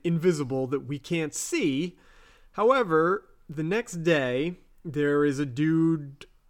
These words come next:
driving through the fog with his great big tractor trailer truck, and he all of a sudden has an elephant just run out of the fog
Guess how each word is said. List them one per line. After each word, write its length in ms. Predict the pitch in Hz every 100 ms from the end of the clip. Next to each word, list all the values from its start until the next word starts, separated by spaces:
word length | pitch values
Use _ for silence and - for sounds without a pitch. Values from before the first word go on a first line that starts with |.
| _ _ _ _ 123
driving 480 | 135 151 156 175
through 160 | 170 185
the 80 | 170
fog 600 | - 151 139 131 139 139
with 220 | 143 123
his 360 | 139 139 131 117
great 220 | 147 143
big 160 | 156
tractor 300 | 135 156 147
trailer 340 | 147 170 143 135
truck, 500 | 117 147 156 - - _ - - - _ _ -
and 720 | 151 147 147 147 147 147 147
he 800 | 131 156 156 156 156 156 165 165 - _ _
all 160 | 156 165
of 80 | 165
a 60 |
sudden 320 | 160 180 170
has 220 | 156 165 156
an 120 | 160 -
elephant 520 | 185 190 135 139 120
just 240 | 117 143 113
run 540 | 135 160 156 135 135 - -
out 220 | 147 160
of 180 | 151 151
the 80 |
fog 640 | 160 - 156 135 127 123